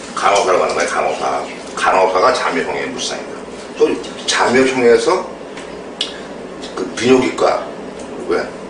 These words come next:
비뇨기과, 산부인과로 많이 이제 가는데, 요것도 자묘형에서 뭐야? 위장원도 많이 나와요. 위장원에서도 요, 요 카트, 요, 요목을 갖다가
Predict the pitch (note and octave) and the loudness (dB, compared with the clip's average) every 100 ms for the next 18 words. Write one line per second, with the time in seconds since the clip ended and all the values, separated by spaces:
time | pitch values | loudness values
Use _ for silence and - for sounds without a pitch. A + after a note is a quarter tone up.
0 | - - - - - - G2+ A2+ G#2 - | -12 -12 -12 -12 -12 -6 4 6 6 4
1 | C3 - A#2+ A2 G#2 F#2+ G2 G2 G2+ F2 | 2 4 0 0 0 2 4 6 4 0
2 | - F#2 - F2 E2+ A#2+ - - - G2+ | -2 -2 0 0 4 4 4 -6 2 4
3 | G#2 G#2 F#2 - - - - F#2+ G#2+ - | 4 2 0 0 -8 -8 -2 2 2 0
4 | G3 - - F2+ - - - G2 G#2+ F#2 | -2 -2 -2 -2 -4 -8 -6 0 2 2
5 | F2+ E2+ - - - - - - C#2+ - | 0 -2 -4 -6 -10 -10 -10 -10 -6 -4
6 | - E2+ D#2+ D2+ - D2 - - - C2+ | -2 -4 -4 -4 -2 -2 -4 -4 -4 -4
7 | - - - - A1+ - - - - - | -6 -10 -14 -10 -10 -10 -12 -8 -8 -6
8 | - - - F#2 F#2 E2+ G2+ G#2+ G2+ F#2+ | -6 -6 -4 -2 -2 0 2 4 2 2
9 | F2 - G2 | 0 2 4